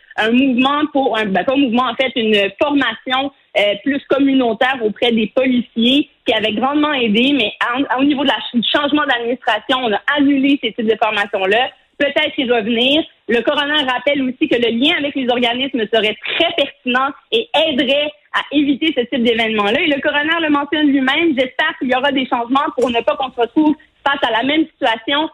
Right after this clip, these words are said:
Et on a malheureusement connu la même situation à Repentigny. Donc, clairement, des questions à se poser, des actions à voir. J'ai entendu le chef de police un peu plus tôt sur nos ondes, euh, mentionner, on lui a demandé de quoi il avait besoin.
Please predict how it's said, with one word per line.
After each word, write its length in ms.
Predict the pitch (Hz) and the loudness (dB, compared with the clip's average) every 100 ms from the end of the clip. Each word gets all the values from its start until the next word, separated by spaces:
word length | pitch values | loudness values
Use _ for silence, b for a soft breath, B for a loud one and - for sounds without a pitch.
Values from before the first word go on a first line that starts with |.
| - | -6
Et 100 | 254 | 0
on 140 | 240 226 | 2 2
a 80 | |
malheureusement 720 | 240 294 339 320 277 247 269 269 | 2 2 0 0 0 0 -2 0
connu 260 | 233 262 | 0 0
la 160 | 247 196 | 0 0
même 280 | 214 311 349 - | -2 0 -2 -4
situation 420 | 294 240 226 262 | -2 -2 -2 -4
à 160 | 247 | -2
Repentigny. 640 | 214 214 220 208 208 254 - b - | -2 -2 -4 -4 0 2 0 b -2
Donc, 180 | 208 - | -2 0
clairement, 300 | 294 294 294 | 0 0 0
des 120 | 254 | 0
questions 300 | 233 233 277 | -2 -2 -2
à 100 | 254 | -2
se 60 | |
poser, 300 | - 214 269 | 0 2 2
des 160 | 220 208 | 2 2
actions 300 | 190 - 285 | 0 0 0
à 120 | 220 196 | 0 0
voir. 400 | 220 233 262 233 | 0 0 -2 -4
J'ai 80 | 226 | -2
entendu 380 | 240 269 269 302 | 0 2 2 2
le 80 | 262 | 2
chef 160 | 277 | 2
de 120 | 254 233 | 0 2
police 240 | 233 285 | 0 0
un 120 | 254 226 | -2 0
peu 140 | 311 | 0
plus 180 | 269 254 | 0 0
tôt 180 | 285 302 | 0 0
sur 160 | 240 | 0
nos 140 | 226 220 | 2 2
ondes, 400 | 233 254 294 277 b b - | 0 2 2 0 b b -2
euh, 160 | 214 233 | -2 0
mentionner, 500 | 247 262 262 254 294 | -4 -2 -2 0 2
on 80 | 269 | 2
lui 120 | 240 | 2
a 60 | 226 | 2
demandé 500 | 240 262 254 233 269 | 2 0 0 2 2
de 100 | 220 | 0
quoi 260 | - 294 | 0 0
il 120 | 302 240 | 2 0
avait 280 | 220 247 | 0 -2
besoin. 500 | 214 220 220 226 226 | 0 0 0 0 0